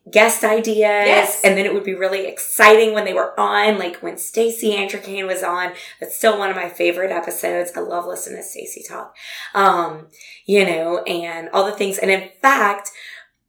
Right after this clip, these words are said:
Speaker 1: somebody, I won't say any names, but, like, before she became famous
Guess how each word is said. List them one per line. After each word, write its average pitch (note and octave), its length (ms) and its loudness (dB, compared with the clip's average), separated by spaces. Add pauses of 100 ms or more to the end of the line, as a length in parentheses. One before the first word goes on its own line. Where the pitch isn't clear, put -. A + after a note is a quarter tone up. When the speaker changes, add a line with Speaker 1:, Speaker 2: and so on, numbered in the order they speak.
(160)
Speaker 1:
somebody, G3 840 2
I F3+ 120 0
won't G3+ 320 -4
say G3+ 360 4
any F#3+ 280 -2
names, A3+ 460 -2
but, F#3+ 180 0
like, F3 260 -6 (800)
before G#3+ 420 0
she - 220 -4
became G#3+ 440 -4
famous G3 840 0